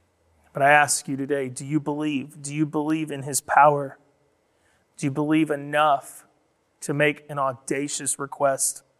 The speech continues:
Will you be the one? Will you be the one today who prays, who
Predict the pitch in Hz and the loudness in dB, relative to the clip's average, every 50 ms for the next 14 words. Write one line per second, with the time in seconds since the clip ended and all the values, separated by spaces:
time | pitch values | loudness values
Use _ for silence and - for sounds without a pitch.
0 | _ _ _ _ _ _ _ _ _ _ _ _ _ _ _ _ _ _ _ _ | _ _ _ _ _ _ _ _ _ _ _ _ _ _ _ _ _ _ _ _
1 | _ _ _ _ _ _ _ _ - 151 147 147 147 143 143 151 170 175 180 160 | _ _ _ _ _ _ _ _ -4 2 4 4 4 2 0 -2 -2 0 -2 -2
2 | - 175 170 175 175 147 156 143 139 147 151 147 135 123 123 - _ _ _ - | -4 -8 -8 -6 -6 -4 -6 -6 -4 -4 -4 -4 -4 -6 -8 -14 _ _ _ -10
3 | 170 143 143 143 147 165 185 170 156 170 175 180 165 165 170 160 165 160 160 156 | -6 -4 -4 -2 -2 -2 -2 -2 -4 -6 -8 -4 0 0 0 0 0 -4 -4 -6
4 | - - 147 147 135 127 117 - - _ _ _ _ _ _ _ _ _ _ _ | -8 -8 -6 -6 -6 -6 -8 -10 -16 _ _ _ _ _ _ _ _ _ _ _
5 | _ _ _ _ _ _ _ _ _ _ _ _ - - 165 143 - - - - | _ _ _ _ _ _ _ _ _ _ _ _ -6 -4 -4 -2 -2 -2 0 4
6 | 175 160 147 139 135 123 120 - - 151 - | 6 6 6 6 4 0 -4 -6 -6 -8 -4